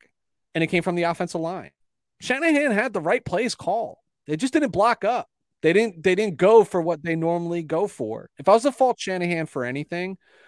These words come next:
I'm still perplexed why the best offensive weapon in the N F L this season, number nineteen, Deebo Samuel,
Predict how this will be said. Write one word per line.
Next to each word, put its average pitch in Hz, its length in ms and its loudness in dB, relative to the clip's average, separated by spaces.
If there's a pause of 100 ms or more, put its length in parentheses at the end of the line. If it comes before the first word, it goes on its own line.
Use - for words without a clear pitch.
(400)
I'm 151 260 0
still 190 320 2
perplexed 165 720 -2
why 117 640 -2 (400)
the 131 100 2
best 147 440 -2
offensive 151 480 -4
weapon 123 280 -2
in 117 120 -6
the 117 120 -4
N 117 140 -4
F - 160 -12
L 107 200 -4
this 123 200 -6
season, 101 480 -12 (140)
number 120 180 -6
nineteen, 110 560 -10
Deebo 117 260 -12
Samuel, 101 540 -12